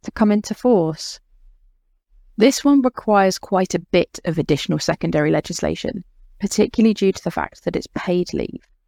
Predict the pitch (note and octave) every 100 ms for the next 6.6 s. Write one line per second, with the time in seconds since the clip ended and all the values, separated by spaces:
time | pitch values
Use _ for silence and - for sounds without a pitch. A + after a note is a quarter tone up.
0 | _ - - - F#3 F#3+ F#3+ G3+ A3+ -
1 | - - F3 E3+ - D#3+ D#3 D#3+ D3+ D3
2 | - D#3+ - D#3 D3+ - D3+ - D#3 D3+
3 | - - - - - - G1+ A#1 B1 -
4 | - _ - _ _ _ _ _ _ _
5 | _ _ _ _ _ - _ _ C4 A#3+
6 | - E3+ E3 - F3 A3+